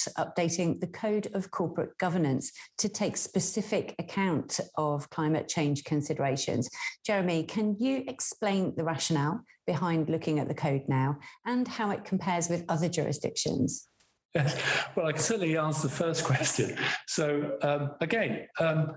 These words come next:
Speaker 2: we internally, um, have a Green Forum, an internal committee, and we have a, um, green strategy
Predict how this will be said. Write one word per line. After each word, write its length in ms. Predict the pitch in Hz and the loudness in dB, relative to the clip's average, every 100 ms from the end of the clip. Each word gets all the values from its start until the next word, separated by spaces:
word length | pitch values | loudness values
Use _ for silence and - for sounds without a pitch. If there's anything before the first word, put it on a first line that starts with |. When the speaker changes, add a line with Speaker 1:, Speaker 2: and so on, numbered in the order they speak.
| - | -8
Speaker 2:
we 440 | 156 196 214 190 - | -2 2 2 2 0
internally, 1000 | 151 151 - 185 170 117 95 123 135 135 - _ _ - | 0 2 2 2 2 2 0 2 2 0 -12 _ _ -2
um, 380 | 123 120 120 - | 0 2 0 -2
have 480 | - 131 123 123 - | -2 2 2 0 -2
a 60 | 127 | -2
Green 300 | 123 123 120 | 2 2 0
Forum, 320 | - 120 110 | 0 0 0
an 80 | 120 | 0
internal 440 | 123 - 143 131 | 0 0 2 2
committee, 480 | 127 135 123 110 104 | 2 0 0 -2 -4
and 100 | 113 | -2
we 100 | 131 | 2
have 240 | 131 131 123 | 2 2 2
a, 280 | 123 120 117 - _ - - | 0 0 -4 -12 _ -18 -4
um, 640 | 113 110 113 110 110 113 - - - - | 0 2 2 0 -2 -6 -8 -12 -10 -2
green 240 | 135 143 | 0 2
strategy 800 | 139 156 143 147 135 160 - - | 0 0 0 0 0 0 -2 -8